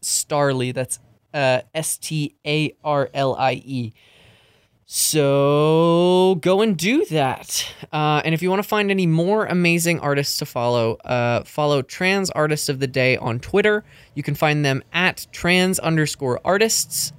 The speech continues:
Um, again, that's Trans Artist of the Day, at trans underscore artist. And remember, stay kind to yourself and others.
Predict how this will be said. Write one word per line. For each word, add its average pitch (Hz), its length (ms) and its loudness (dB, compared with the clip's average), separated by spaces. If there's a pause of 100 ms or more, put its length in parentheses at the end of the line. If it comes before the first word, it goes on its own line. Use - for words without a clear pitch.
Um, 131 600 0 (160)
again, 147 440 0
that's - 260 -4
Trans 185 360 -2
Artist 147 360 -2
of 123 80 -4
the 127 100 -2
Day, 123 400 0 (320)
at - 220 -4
trans 143 340 -2
underscore 123 500 -4
artist. 127 440 0 (360)
And 147 80 -4
remember, 147 520 2 (320)
stay - 240 -2
kind 240 300 -2
to 233 100 -6
yourself 135 640 0 (380)
and 220 160 -2
others. - 480 -2